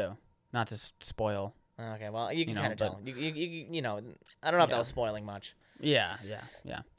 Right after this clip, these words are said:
Speaker 1: Um,
Speaker 2: I got a plot twist.
Speaker 1: Okay.
Speaker 2: I got another, I got another musical plot twist for you.
Speaker 1: 'Kay.
Speaker 2: These are all musicals.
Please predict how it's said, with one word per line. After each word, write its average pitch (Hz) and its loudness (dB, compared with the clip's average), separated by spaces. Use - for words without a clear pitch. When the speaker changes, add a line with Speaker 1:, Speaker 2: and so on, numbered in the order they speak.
Speaker 1:
Um, 113 0
Speaker 2:
I 139 -2
got 147 6
a 143 2
plot 160 6
twist. - -2
Speaker 1:
Okay. 110 2
Speaker 2:
I 127 0
got 127 8
another, 139 10
I 139 2
got 143 6
another 147 6
musical 151 4
plot 147 4
twist - -2
for 104 -2
you. 98 -6
Speaker 1:
'Kay. 117 6
Speaker 2:
These 165 8
are 175 10
all 156 12
musicals. 139 0